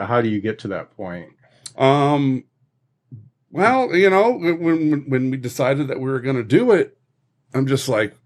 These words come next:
Speaker 2: "Well, if I'm gonna write the songs and write the lyrics," 'cause I was never really a great lyricist, you
Speaker 1: Mm-hmm.
Speaker 2: know? I mean, I just wasn't ever really all that good at it. And I
Speaker 1: Uh-huh.
Speaker 2: could write a good guitar riff.
Speaker 1: Yeah.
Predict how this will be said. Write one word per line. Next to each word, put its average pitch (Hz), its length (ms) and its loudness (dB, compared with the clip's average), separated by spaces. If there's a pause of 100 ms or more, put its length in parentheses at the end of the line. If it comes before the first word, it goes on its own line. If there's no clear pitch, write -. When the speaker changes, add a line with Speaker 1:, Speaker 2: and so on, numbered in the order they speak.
Speaker 2:
"Well, 143 200 -2
if 143 80 -4
I'm 131 100 0
gonna 110 120 0
write 135 340 2
the 131 60 -12
songs 101 420 -2
and 92 120 -6
write 117 180 0
the 117 80 -8
lyrics," 85 520 -6
'cause 113 140 -4
I 131 60 2
was 151 180 0
never 180 220 2
really 110 360 2 (680)
a 127 80 0
great 101 520 -4
lyricist, 92 680 -10 (160)
you 120 80 -6
Speaker 1:
Mm-hmm. 101 220 0
Speaker 2:
know? 92 500 0
I 101 80 0
mean, 101 240 4
I 101 100 4
just - 460 -8 (920)
wasn't 127 300 2
ever 120 180 0
really 110 340 -2
all 101 140 2
that 95 300 -4
good 117 240 2
at 73 200 -6
it. 73 120 -10
And 131 80 -2
I 123 140 2
Speaker 1:
Uh-huh. 190 120 0
Speaker 2:
could 123 120 2
write 135 180 6
a 104 40 -2
good 117 280 2
guitar 143 360 4
riff. 90 320 -4
Speaker 1:
Yeah. 110 340 2